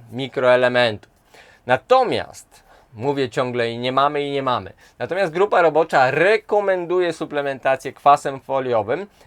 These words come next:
w dawce między czterysta a osiemset mikrogramów dziennie u osób, które planują ciążę, i kobietom w trakcie ciąży. Jak widzicie, wnioski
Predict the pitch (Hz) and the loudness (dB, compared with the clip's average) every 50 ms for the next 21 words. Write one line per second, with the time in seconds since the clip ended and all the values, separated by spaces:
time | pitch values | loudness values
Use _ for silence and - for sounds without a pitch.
0 | - 104 113 117 139 165 170 165 - - 135 98 - _ _ _ _ _ - 147 | -20 -18 -4 2 4 4 4 4 0 -6 -6 -6 -6 _ _ _ _ _ -8 -4
1 | 180 208 214 196 190 170 - - - 143 131 127 139 135 - - 147 - - 156 | -2 -2 -2 -2 -6 -8 -10 -8 -4 -2 -2 -2 -2 -2 0 2 2 2 2 0
2 | 151 - - 180 - - 175 165 156 - 165 160 _ _ _ - 123 147 190 233 | -2 -2 -2 -6 -4 -4 -4 -4 -4 -6 -8 -8 _ _ _ -16 -12 -10 -10 -10
3 | 247 - - 165 151 131 123 135 135 139 143 127 117 110 101 127 131 123 123 127 | -10 -6 -2 -2 -2 0 2 2 2 2 0 -4 -8 -6 -4 -2 -2 -2 -2 -4
4 | 131 139 - - _ _ _ _ _ _ - 190 - - _ _ _ _ _ - | -6 -8 -8 -10 _ _ _ _ _ _ -14 -14 -14 -16 _ _ _ _ _ 2
5 | 156 151 160 156 175 151 - - - 135 117 107 - - 127 123 131 151 170 190 | 4 4 4 4 0 -12 -10 -8 -6 -4 -4 -4 -6 -4 -2 0 2 2 2 0
6 | 202 208 202 202 196 196 190 - - 190 185 180 185 185 156 175 175 170 165 _ | 0 0 0 0 0 -2 -2 -2 -2 0 0 0 0 -2 -2 -2 -2 -2 -4 _
7 | _ _ - 151 160 160 - 147 127 110 127 131 135 - 143 139 131 _ _ _ | _ _ -12 -10 -10 -6 -4 -4 -4 -2 -2 -2 -2 -2 -4 -6 -6 _ _ _
8 | - - _ - 131 127 123 123 120 - - - - 135 123 120 - _ _ _ | -20 -16 _ -2 2 4 4 4 2 0 -4 -10 -6 -6 -6 -6 -8 _ _ _
9 | - 175 165 139 117 107 98 101 - _ _ _ _ _ - 139 160 156 170 180 | 2 4 4 4 4 0 -8 -16 -20 _ _ _ _ _ -6 -6 -4 -4 -6 -8
10 | 160 196 202 - 190 147 120 127 143 147 151 165 160 - - 165 165 | -10 -10 -6 -4 -4 -4 -4 -4 -2 0 0 0 -2 -4 -8 -14 -14